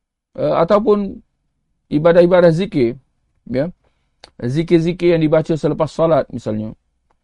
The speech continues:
Secara prinsipnya, zikir-zikir itu sunat. Bukan wajib. Tetapi, andainya kita dah ada zikir-zikir yang kita baca, seperti mana yang diajarkan dalam As-Sunnah, maka syariat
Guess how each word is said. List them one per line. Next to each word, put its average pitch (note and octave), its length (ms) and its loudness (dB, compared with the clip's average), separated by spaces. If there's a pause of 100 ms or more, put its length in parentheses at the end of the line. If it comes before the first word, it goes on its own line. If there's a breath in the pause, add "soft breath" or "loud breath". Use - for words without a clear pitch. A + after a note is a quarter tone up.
(760)
Secara D#3 340 -2
prinsipnya, E3 720 -6 (260)
zikir-zikir C3 640 -6
itu G3 160 -4
sunat. F#3+ 400 -2 (1080)
Bukan A#2 180 -2
wajib. D#3+ 400 2 (1040)
Tetapi, D3 960 0 (400)
andainya C#3+ 800 2
kita D3+ 240 -4
dah C#3 140 0
ada C3+ 420 2 (560 soft breath)
zikir-zikir D3+ 880 0
yang C3+ 160 -2
kita B2+ 240 -4
baca, C3 480 0
seperti B2 400 -10
mana B2+ 240 -2
yang A#2 80 -2
diajarkan B2+ 480 -2
dalam A#2 320 -4
As-Sunnah, D#3 560 -4 (560)
maka A#2 240 -6
syariat C#3 480 0